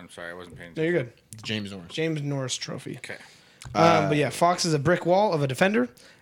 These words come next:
Speaker 2: but he also produces numbers on the attack.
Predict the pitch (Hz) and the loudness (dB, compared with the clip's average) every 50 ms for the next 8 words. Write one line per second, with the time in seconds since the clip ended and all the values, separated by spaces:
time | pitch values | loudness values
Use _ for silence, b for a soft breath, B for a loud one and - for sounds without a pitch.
0 | B 165 143 151 147 147 - - 151 160 165 160 - - 175 160 139 165 156 143 | B 0 2 4 4 4 2 2 2 2 2 2 2 0 0 0 -2 -4 -6 -4
1 | 143 143 143 131 139 139 135 135 131 131 127 127 127 120 107 110 107 107 107 110 | -2 -4 -2 -4 -4 -6 -6 -8 -8 -8 -8 -8 -10 -10 -12 -12 -12 -12 -12 -12
2 | - - - - - - - | -14 -14 -14 -16 -16 -18 -20